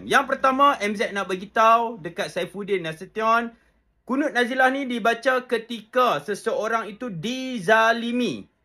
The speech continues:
Okey, pas kat situ. Dan yang kedua, M Z nak bagi tahu dekat Menteri Dalam Negeri, kunut nazilah ketika baca di dalam solat,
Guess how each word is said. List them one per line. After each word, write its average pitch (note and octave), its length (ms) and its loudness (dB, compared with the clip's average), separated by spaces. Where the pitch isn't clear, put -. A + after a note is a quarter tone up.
Okey, B3+ 560 0
pas A3+ 240 4
kat F3+ 160 -8
situ. F#3+ 480 -6
Dan A#3+ 320 -2
yang B3 160 0
kedua, E3 800 -2
M E3+ 160 -6
Z G3+ 240 -4
nak F#3 160 -8
bagi G3 240 -10
tahu D3 240 -2
dekat F3 320 -10
Menteri A3+ 560 -6
Dalam G#3+ 400 -2
Negeri, F#3 560 -6
kunut B3+ 320 0
nazilah F#3+ 640 2
ketika C4+ 720 2
baca A3 480 0
di E3 160 -4
dalam A3 400 0
solat, C#3+ 480 -2